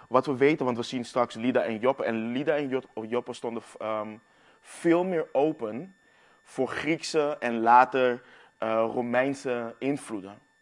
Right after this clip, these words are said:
Omdat ze dicht bij de kustweg lagen. En, en waarom ik dit opnoem is omdat Petrus zich steeds meer gaat bevinden, ehm, in heidens territorium. En het zou ons dan in die zin niet moeten verbazen dat er opeens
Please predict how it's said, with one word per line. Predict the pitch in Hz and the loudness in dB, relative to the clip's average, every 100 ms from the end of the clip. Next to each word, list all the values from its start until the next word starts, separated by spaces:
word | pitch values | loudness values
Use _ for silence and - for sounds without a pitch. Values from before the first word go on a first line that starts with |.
| _ _ _ - - | _ _ _ -20 -10
Omdat | 110 113 | -6 -6
ze | 120 101 | -6 0
dicht | 139 170 | 2 4
bij | 160 | 2
de | 143 | 2
kustweg | - 135 117 113 | 0 -2 -2 -4
lagen. | 110 110 107 110 107 110 | -2 -4 -4 -8 -12 -12
En, | - 104 104 - | -10 -8 -8 -8
en | 107 | -6
waarom | 104 113 117 | -2 0 0
ik | 110 | -4
dit | - | -6
opnoem | 127 135 135 | -6 -4 -6
is | 110 | -6
omdat | 98 113 107 | -6 -6 -6
Petrus | - 131 139 139 - | 0 0 0 -6 -6
zich | 117 | -8
steeds | - - 139 147 - | -8 -4 -2 -2 -6
meer | 135 123 120 117 - - - | -8 -6 -6 -8 -16 -20 -16
gaat | - 123 113 | -6 -4 -4
bevinden, | 117 - 151 170 110 107 - _ _ - - - - | -10 0 2 2 -2 -6 -10 _ _ -20 -20 -10 -2
ehm, | 113 113 113 - | 2 2 0 -2
in | 127 | -2
heidens | 110 120 147 131 120 - | 2 4 4 4 -4 -2
territorium. | 120 120 147 123 90 104 _ _ _ _ _ _ - - - | -2 4 4 4 -2 -12 _ _ _ _ _ _ -20 -20 -4
En | 123 123 | 0 0
het | - | 4
zou | 143 147 | 8 8
ons | 156 131 | 6 4
dan | 131 | 2
in | 123 123 | 2 -2
die | 120 | -2
zin | 139 123 | -2 0
niet | 131 156 | -2 -2
moeten | 160 139 | -4 -6
verbazen | - 107 120 123 120 | -6 2 4 2 0
dat | 117 | -2
er | 117 | -2
opeens | 117 - 120 131 131 - | -4 -4 -4 -2 -4 -10